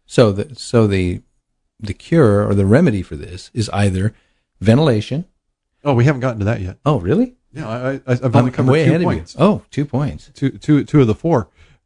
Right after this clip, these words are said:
Speaker 2: Uh, now, uh, you were talking about cure for the sweating. There, there are things that affect sweating. When a person acclimates to the heat because
Speaker 1: De-
Speaker 2: they've been exercised. Did I say that correctly?
Speaker 1: I was gonna say, no, it's de-, dehydration, death. You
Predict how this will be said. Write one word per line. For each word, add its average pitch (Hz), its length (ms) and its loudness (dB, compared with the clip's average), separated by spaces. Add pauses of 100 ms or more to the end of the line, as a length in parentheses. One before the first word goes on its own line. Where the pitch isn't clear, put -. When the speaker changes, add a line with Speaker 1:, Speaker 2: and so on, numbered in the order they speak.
(160)
Speaker 2:
Uh, 107 300 2 (380)
now, 165 240 2
uh, 143 260 0
you 143 140 2
were 131 60 2
talking 147 260 2
about 117 280 -2 (220)
cure 123 180 0
for - 120 -6
the 92 80 0
sweating. 110 460 0 (140)
There, 131 180 2
there 127 220 0
are 160 380 2
things 131 300 -4
that 113 220 -4 (160)
affect 160 340 -4
sweating. 107 460 -12 (400)
When 131 140 4
a 113 40 2
person 156 420 -2
acclimates 143 920 -6
to 123 120 -4
the 107 80 2
heat 160 320 2
because 113 260 2
Speaker 1:
De- 117 60 -4
Speaker 2:
they've 101 100 -4
been 110 180 -4
exercised. 143 520 -4
Did 113 100 0
I 98 60 2
say 92 120 0
that 107 160 -2
correctly? 120 320 -6
Speaker 1:
I 123 60 6
was 127 140 2
gonna 139 100 0
say, 143 220 -2
no, 110 160 0
it's 104 120 0
de-, 107 260 0
dehydration, 110 920 0
death. 101 360 -2
You 110 180 0